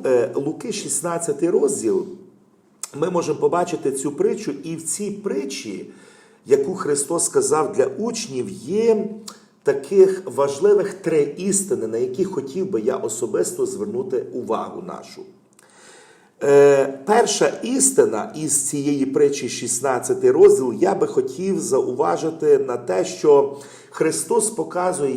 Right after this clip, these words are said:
як Божі діти, сини світла, які пізнали Господа, повинні більш розумно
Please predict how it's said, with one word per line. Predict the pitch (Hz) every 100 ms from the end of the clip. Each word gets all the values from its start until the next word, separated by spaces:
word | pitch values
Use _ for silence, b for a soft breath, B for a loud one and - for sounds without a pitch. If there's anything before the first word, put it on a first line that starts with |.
| -
як | 180 196 - -
Божі | 151 170 - 143 -
діти, | 117 110 117 113 139 - - b b b b b b -
сини | - 139 139 165
світла, | - - 131 127 - 107 104 110 - - _ _
які | 110 - 147
пізнали | 147 135 120 143 165 156
Господа, | 110 120 120 120 123 123 117 B B B B
повинні | - 160 - 190 220 208 175
більш | 120 - 185 220 214 - 127
розумно | 127 139 - - 202 180 117 107 98 110